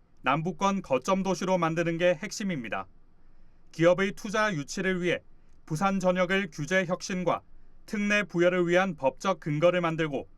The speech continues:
국제적 수준의 정주 환경을 조성하는 등의 내용을 담고 있습니다.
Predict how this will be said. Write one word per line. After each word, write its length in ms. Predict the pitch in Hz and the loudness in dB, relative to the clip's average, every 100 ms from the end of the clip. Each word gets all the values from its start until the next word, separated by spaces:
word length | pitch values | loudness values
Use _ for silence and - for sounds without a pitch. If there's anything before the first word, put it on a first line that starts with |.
| - - - - | -20 -20 -18 -12
국제적 500 | - 160 208 208 208 | -6 -4 -2 0 -2
수준의 460 | - 202 196 208 214 | -4 -4 -2 -2 -4
정주 380 | - 143 147 196 | -4 -4 -2 -2
환경을 480 | 180 185 185 196 | 0 0 2 0
조성하는 520 | 190 190 190 180 180 175 | -2 -4 -2 -2 -2 -2
등의 280 | 170 135 - - - | -2 -4 -6 -16 -8
내용을 480 | 127 147 156 175 190 | -2 0 0 0 -2
담고 340 | 135 143 185 | -4 -4 -2
있습니다. 460 | 165 156 123 101 | -2 -4 -6 -6